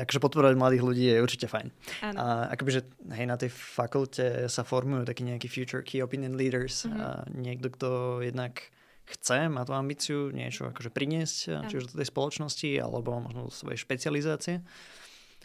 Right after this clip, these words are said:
Speaker 1: A zároveň má na to aj nejaké skily.
Speaker 2: Áno.
Speaker 1: Takže to, to sú také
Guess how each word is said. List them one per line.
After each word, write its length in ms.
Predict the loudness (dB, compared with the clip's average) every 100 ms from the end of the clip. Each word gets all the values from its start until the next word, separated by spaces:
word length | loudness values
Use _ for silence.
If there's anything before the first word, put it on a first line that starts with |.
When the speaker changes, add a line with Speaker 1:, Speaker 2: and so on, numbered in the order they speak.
| -20 -10
Speaker 1:
A 140 | -2 0 0 0 -2
zároveň 760 | 0 2 2 0 -2 -2 -4 -4
má 200 | 0 2
na 120 | 2
to 80 | 0
aj 120 | -2
nejaké 200 | -4 -2
skily. 320 | -2 -2 -4 -6 -10 -20 -20 -8
Speaker 2:
Áno. 260 | -8 -8 -10
Speaker 1:
Takže 580 | -8 -6 -4 -4 -4 -6
to, 180 | -8 -8
to 160 | -6 -10
sú 80 |
také 240 | -8 -6